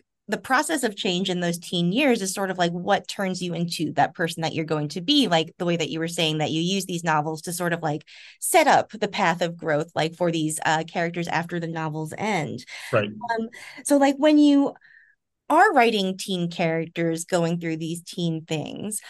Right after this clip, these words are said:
Speaker 1: um, how do you, I feel like this question's not gonna come out the way I want it to, but, like, how, like, how do you play with that metaphor without it being, like, too,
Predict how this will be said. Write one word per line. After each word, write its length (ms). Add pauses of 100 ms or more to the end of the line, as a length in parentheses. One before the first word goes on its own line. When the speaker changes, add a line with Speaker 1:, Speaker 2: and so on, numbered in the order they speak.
(280)
Speaker 1:
um, 600 (400)
how 400
do 200
you, 760 (520)
I 120
feel 240
like 160
this 100
question's 360
not 140
gonna 140
come 140
out 140
the 80
way 120
I 80
want 260
it 160
to, 360 (440)
but, 200
like, 300 (200)
how, 260
like, 200
how 240
do 60
you 100
play 240
with 140
that 200
metaphor 880
without 320
it 140
being, 300
like, 340
too, 640